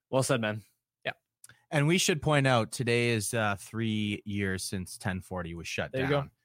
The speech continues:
Speaker 3: And to your point, Quads, about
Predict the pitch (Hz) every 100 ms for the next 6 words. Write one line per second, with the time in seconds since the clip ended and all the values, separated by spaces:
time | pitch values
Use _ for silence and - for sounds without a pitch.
0 | _ _ 101 101 101 175 160 135 143 131
1 | 113 - _ - 101 92 95 - 101 104
2 | 98 95 -